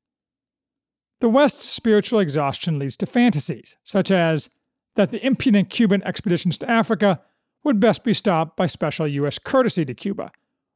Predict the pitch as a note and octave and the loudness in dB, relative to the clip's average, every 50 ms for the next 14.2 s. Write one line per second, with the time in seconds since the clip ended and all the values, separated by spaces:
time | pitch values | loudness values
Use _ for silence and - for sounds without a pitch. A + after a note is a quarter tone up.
0 | _ - A#3 A3 G3 G3+ D#3 D3 A3+ B3+ B3+ A#3+ - - G#3 G3+ G3 G3 F#3 - | _ 0 2 4 4 4 2 2 4 4 4 4 2 0 2 2 4 4 2 2
1 | - F3+ D#3 D3+ D#3 D#3+ E3+ E3 D3+ - - D#3 D#3 F#3 G3+ G#3+ G3+ F3+ E3+ E3+ | 0 -2 -2 0 0 0 0 -2 -2 -2 -2 0 2 2 2 4 2 2 2 0
2 | E3 F3 D#3+ D#3+ D3 - F#3+ G3 G3+ F#3+ F3+ F3 F3 - - _ _ _ _ _ | 0 0 -2 -2 -2 0 0 2 4 4 4 2 0 -2 -4 _ _ _ _ _
3 | _ _ F#3+ F3 D#3+ E3 G#3 C4+ C#4+ C4 G#3+ - G3 F3 D#3+ - _ _ _ _ | _ _ -2 0 0 2 2 2 2 2 2 0 0 -2 -2 -4 _ _ _ _
4 | _ _ - A3 G#3+ C4 - C4 C#4 D4+ B3+ A3 A#3+ A3+ A3+ E3 C3 F3+ E3+ F3 | _ _ -2 0 0 2 2 2 2 4 4 4 4 4 2 2 0 0 0 2
5 | F#3 G3 F#3+ F3+ D#3+ D#3 D3 - - G#3 F3 D3+ C#3 C#3 C#3+ D3+ - - F#3+ D#3 | 2 2 2 2 0 -2 -4 -6 -6 -6 -4 -4 -2 -4 -4 -4 -4 -6 -6 -6
6 | - D#3 C#3 - - - E3 C#3+ C#3 A#2+ G2+ _ _ _ _ _ _ _ _ _ | -6 -6 -8 -8 -6 -6 -6 -6 -8 -10 -12 _ _ _ _ _ _ _ _ _
7 | _ _ _ _ _ _ _ _ - _ _ _ - A#3+ A3+ - - A#3 C4 C#4+ | _ _ _ _ _ _ _ _ -20 _ _ _ 0 0 0 2 2 2 2 2
8 | C4+ - - C#4+ C4 A#3+ A3 G3+ G3+ G#3+ G#3 G#3 A3+ G#3+ F#3+ F#3+ F#3+ - F3 E3+ | 0 0 0 0 2 4 4 4 4 2 2 0 -2 -2 0 0 2 2 2 0
9 | D#3+ E3 D#3 D3+ E3+ A3 B3+ A#3+ G3 A#3 A3+ G3+ - _ _ _ _ _ _ _ | 2 0 0 2 2 2 2 2 2 2 2 2 0 _ _ _ _ _ _ _
10 | - C4+ A3+ E3+ D3 G3 F#3 F#3 G3+ G3+ G3+ G#3 G3+ G3+ G3 - - F3+ E3 - | -2 -2 0 0 2 2 2 4 4 4 4 4 4 2 0 0 -2 -2 -2 0
11 | E3+ E3+ D3+ B2 C3 F3+ G3+ G#3+ F#3 E3+ D#3+ D#3+ E3 E3 E3+ E3 - - F3+ E3+ | -2 -2 -2 0 0 2 2 2 2 0 0 0 0 0 0 -2 0 0 -2 0
12 | C#3 D#3+ D#3 D3+ D3+ D3+ D3+ D3 C3+ - _ _ _ _ _ _ _ - A3+ - | 0 0 0 0 0 0 -2 -2 -4 -6 _ _ _ _ _ _ _ -6 -6 -4
13 | - - A#3+ A3 - A#3+ A3+ A3 G3+ G#3 G3+ F3 C#3 F3 E3+ E3 D#3 - - - | 0 0 0 2 2 2 2 4 4 4 4 4 2 0 0 0 -2 -4 -6 -8
14 | - - - | -10 -10 -14